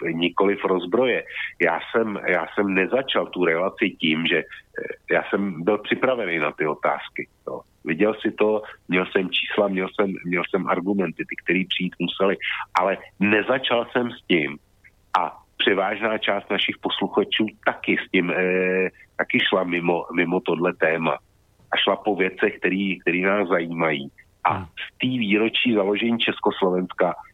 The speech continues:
Speaker 1: je jenom jednou. Je jenom jednou a když na něj zapomeneme a nebudeme, nebudeme řešit ani to, co s tím je spojený, tak,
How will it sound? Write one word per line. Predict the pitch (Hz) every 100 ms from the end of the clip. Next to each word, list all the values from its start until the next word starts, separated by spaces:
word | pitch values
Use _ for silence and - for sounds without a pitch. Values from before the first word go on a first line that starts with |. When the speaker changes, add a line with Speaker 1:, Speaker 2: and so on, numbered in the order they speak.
| -
Speaker 1:
je | 92 95
jenom | 95 104 104
jednou. | 101 104 101 80 67 - _ -
Je | 85
jenom | 90 92 90
jednou | 78 87 - 98 98 110 - - - -
a | 87 73 - -
když | - 107 - - - -
na | 98
něj | 101 104 90
zapomeneme | 87 87 127 131 123 104 87 76 - -
a | 87
nebudeme, | 90 104 113 110 110 - - -
nebudeme | 95 101 104 107 101
řešit | 95 - 110 -
ani | 98 98
to, | 104
co | - -
s | -
tím | 98
je | 104
spojený, | 98 - 87 82 73 - _ _ _ _ _ _ _
tak, | 82